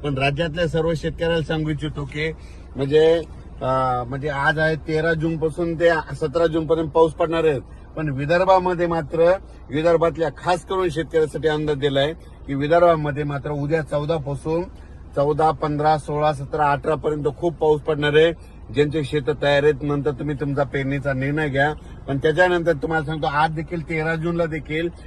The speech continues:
म्हणजे अकोल्याकडे पाऊस पडणार आहे, बऱ्याच ठिकाणी विदर्भात पाऊस पडणार आहे, म्हणून हा अंदाज लक्षात घ्यायचा. पण का-, पण काय झालं,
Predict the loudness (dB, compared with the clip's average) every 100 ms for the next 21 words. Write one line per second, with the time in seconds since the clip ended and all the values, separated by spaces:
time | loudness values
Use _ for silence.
0 | -16 -6 0 2 2 0 2 2 2 0
1 | 2 0 0 -2 2 0 2 0 -2 -4
2 | -4 -2 0 0 0 0 0 -2 -2 -2
3 | -4 -2 0 -2 -4 -20 -14 -6 -2 0
4 | 2 2 0 0 -2 -2 -4 -4 -4 -6
5 | -8 -16 -10 0 0 0 -2 2 4 4
6 | 4 2 0 -2 -2 0 2 2 2 2